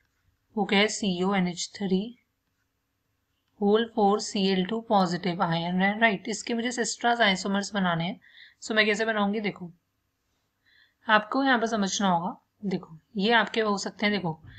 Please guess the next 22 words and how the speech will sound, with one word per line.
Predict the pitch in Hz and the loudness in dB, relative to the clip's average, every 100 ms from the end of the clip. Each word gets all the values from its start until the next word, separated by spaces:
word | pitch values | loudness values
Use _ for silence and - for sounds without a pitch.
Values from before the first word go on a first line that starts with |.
| - - - | -20 -6 0
अगर | 202 285 | 4 4
मैं | 311 | 2
ये | 302 | -2
दोनों | 226 214 233 | 2 2 2
क्लोरीन | 254 226 202 208 220 | 0 2 2 4 4
एटम्स | 180 185 170 - | 2 2 -4 -6
को | 202 | -2
एक | 185 180 | 0 0
दूसरे | 185 214 214 | -2 -2 0
के | |
अपोजिट | 214 214 180 185 196 | 0 0 -2 -2 -2
लगा | 196 170 160 | 2 2 2
देती | 160 - | -2 -8
हूँ, | 165 170 | -6 -4
राइट? | 190 180 - _ _ _ _ _ _ _ _ _ _ _ _ _ _ _ _ _ _ _ _ _ _ - | -6 -8 -18 _ _ _ _ _ _ _ _ _ _ _ _ _ _ _ _ _ _ _ _ _ _ -12
So | - 226 | -4 0
ये | 214 | 4
आपका | 240 220 240 | 4 4 2
केस | 233 226 214 220 | 2 2 0 0
हो | |
जाएगा | 208 202 190 202 | 2 2 2 0
किसका? | 202 - 247 | -4 -8 -10